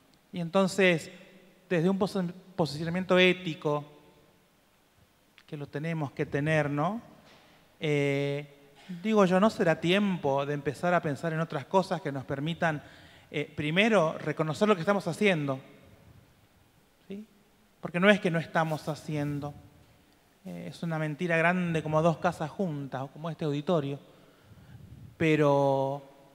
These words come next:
digo, es esa pregunta, ¿no? Y en todo caso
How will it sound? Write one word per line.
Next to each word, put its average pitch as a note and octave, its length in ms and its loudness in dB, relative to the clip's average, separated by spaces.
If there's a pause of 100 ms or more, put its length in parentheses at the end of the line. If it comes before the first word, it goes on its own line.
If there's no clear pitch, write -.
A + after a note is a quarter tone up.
(260)
digo, D3+ 800 0
es D#3+ 160 -6
esa F3 240 -6
pregunta, D#3+ 560 -2
¿no? F3 240 -2 (560)
Y F#3+ 120 0
en F#3 140 2
todo G#3 300 8
caso F3 580 0